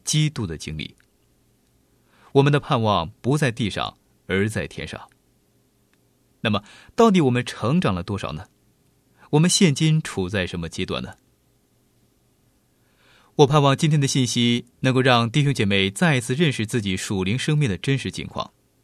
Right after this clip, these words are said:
到底你是处在怎么样的阶段呢？我们的灵命是不是不断追求，一直向前，还是停滞下来，以为，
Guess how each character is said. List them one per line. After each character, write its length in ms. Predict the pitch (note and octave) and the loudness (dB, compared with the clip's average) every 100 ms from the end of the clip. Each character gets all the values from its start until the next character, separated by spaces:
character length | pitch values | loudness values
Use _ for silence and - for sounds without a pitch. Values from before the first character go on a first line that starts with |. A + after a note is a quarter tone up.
| _ _ _ _ _ _ - | _ _ _ _ _ _ 0
到 180 | A#3+ A3+ | 4 6
底 140 | F#3 | 4
你 160 | C3 B2 | 2 0
是 180 | D3+ C3+ | -2 -2
处 280 | - G2 | -4 -4
在 220 | F#2 A2+ G2+ | -2 -2 -2
怎 180 | F#2 | -4
么 60 | G2 | -4
样 100 | A2+ | -4
的 80 | E2 | -6
阶 160 | F2+ | -6
段 160 | F2 B1+ | -6 -8
呢？ 120 | - - _ _ _ _ _ _ _ _ _ _ _ _ _ _ _ _ | -10 -18 _ _ _ _ _ _ _ _ _ _ _ _ _ _ _ _
我 120 | C#3 | 4
们 100 | C#3 | 4
的 100 | C3 | 4
灵 220 | A#2+ A#2 D#3 | 2 2 2
命 260 | F3+ G#2+ - _ | 2 2 -6 _
是 160 | - G#3+ | 0 2
不 80 | F3 | 2
是 240 | - D3 | 2 0
不 180 | - C3+ | 0 0
断 200 | E3 A#2+ | 0 0
追 160 | B2 C3 | -2 -4
求， 460 | - E2 F2 A#2 - _ - | -4 -4 -2 -4 -10 _ 4
一 120 | F#3+ | 4
直 100 | B2 | 4
向 220 | - G2 | -2 -4
前， 400 | - D2+ E2 A#2+ - _ _ _ - | -4 -4 -4 -6 -12 _ _ _ 2
还 120 | C3+ | 4
是 140 | C3 | 4
停 160 | - B2 | 0 -4
滞 80 | B2+ | -2
下 180 | A2+ | -2
来， 300 | E2+ D#2 E2+ - _ | -2 -2 -2 -6 _
以 120 | C#3+ | 0
为， 260 | C#3 E3 | 2 2